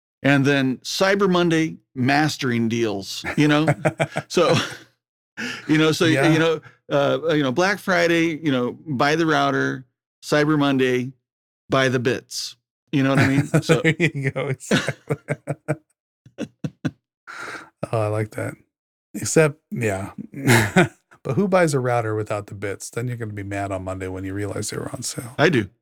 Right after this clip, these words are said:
Speaker 2: Oh, you did?
Speaker 1: <laughs> Yeah. But, it, yeah, I mean, that's just the way it came. Um,
Speaker 2: Oh.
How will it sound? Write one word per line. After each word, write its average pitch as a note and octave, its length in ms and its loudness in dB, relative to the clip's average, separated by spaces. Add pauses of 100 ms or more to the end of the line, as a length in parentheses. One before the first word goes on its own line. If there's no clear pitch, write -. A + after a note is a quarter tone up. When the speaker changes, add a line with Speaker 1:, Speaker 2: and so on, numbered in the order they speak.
(640)
Speaker 2:
Oh, B2 100 4
you A#2+ 80 0
did? C3 300 0
Speaker 1:
<laughs> - 60 -18
Yeah. F3 760 -6
But, E3 160 4
it, C#3 80 0
yeah, D3+ 120 2
I G#2+ 40 -4
mean, G#2 140 -6
that's A#2+ 200 -6
just G#2+ 160 -10
the A#2+ 80 -6
way G2+ 140 -6
it G#2 100 -10
came. A2 300 -6 (240)
Um, A2+ 400 -4 (260)
Speaker 2:
Oh. A2 300 0